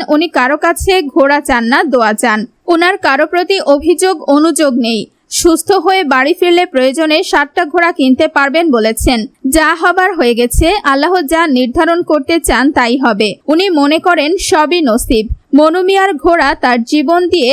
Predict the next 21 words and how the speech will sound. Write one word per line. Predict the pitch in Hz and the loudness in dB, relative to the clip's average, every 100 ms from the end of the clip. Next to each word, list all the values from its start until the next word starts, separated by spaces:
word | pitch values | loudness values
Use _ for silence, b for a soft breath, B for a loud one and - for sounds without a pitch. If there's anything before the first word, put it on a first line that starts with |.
| 294 | -2
আমাদের | - 262 285 339 359 | -2 0 0 0 0
সাথে | 359 320 - 349 370 | 0 -2 0 0 0
এক | 240 240 285 | -2 -2 0
নায়কের | 285 302 320 370 | 0 0 0 0
পরিচয় | 359 254 277 330 311 339 | 2 0 0 0 -2 0
করিয়ে | 247 233 226 | -2 0 -2
দিল। | 208 226 214 - | 0 0 -2 -2
আমাদের | 262 269 311 381 | 0 0 2 0
শেখা | 381 - 269 320 330 | 0 0 0 -2 -2
উচিত | 339 311 285 320 | 0 0 -2 -2
এই | 277 247 | -2 -2
সমাজের | 262 302 277 311 370 349 | -2 -2 0 0 0 2
মানবিক | 247 226 247 320 - | 0 0 -2 -4 -2
আদর্শ, | 254 233 269 302 339 277 381 | -4 0 -2 0 0 0 0
সম্মান | - 254 262 320 339 | -2 0 0 -2 -2
এবং | 320 339 311 | -2 2 2
গর্ব | 240 233 233 330 - | 2 0 0 0 0
আমাদের | 240 240 254 254 | 0 0 2 2
মনু | 277 294 320 | 2 2 2
মিয়া। | 240 208 - _ _ | 2 0 -4 _ _
আমি | 269 285 | -2 0